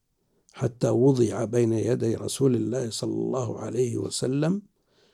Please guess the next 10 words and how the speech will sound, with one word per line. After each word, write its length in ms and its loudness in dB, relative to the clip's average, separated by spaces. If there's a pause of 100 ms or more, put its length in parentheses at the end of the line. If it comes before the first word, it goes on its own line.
(220)
وقد 240 -6
سجي 640 -2
ثوباً، 600 4 (640)
فذهبت 680 2
أريد 500 2
أن 260 -2
أكشف 440 -6
عنه 520 0 (480)
فنهاني 680 6
قومي، 480 -2